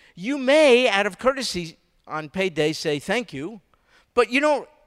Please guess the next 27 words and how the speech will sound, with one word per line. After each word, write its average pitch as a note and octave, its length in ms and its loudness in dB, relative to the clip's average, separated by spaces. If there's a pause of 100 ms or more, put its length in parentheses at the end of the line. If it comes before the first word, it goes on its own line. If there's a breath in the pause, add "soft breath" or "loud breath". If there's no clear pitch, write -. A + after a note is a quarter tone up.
(240)
you G3 220 -12
don't G4+ 180 -2
typically - 400 2
say F3 280 -8
thank C4 360 -2
you. A#3 120 -6
It's A3+ 160 -12
not D4+ 140 -4
a D4 40 -10
gift G3 500 -4
you're E3 200 -4
getting. G#3 440 -4 (460 soft breath)
It's - 180 -10
a A#3+ 60 -10
debt A3+ 760 -2
your F#3 220 0
employer G#3 520 -2
owes D4+ 340 2
you. D3+ 120 -4
You A#3 240 -2
owe B3 160 2
the F#3+ 140 -8
debt F3 300 -2
of D#3 160 -10
service. G3+ 520 -2
Your E3+ 120 -6
employer A3+ 420 2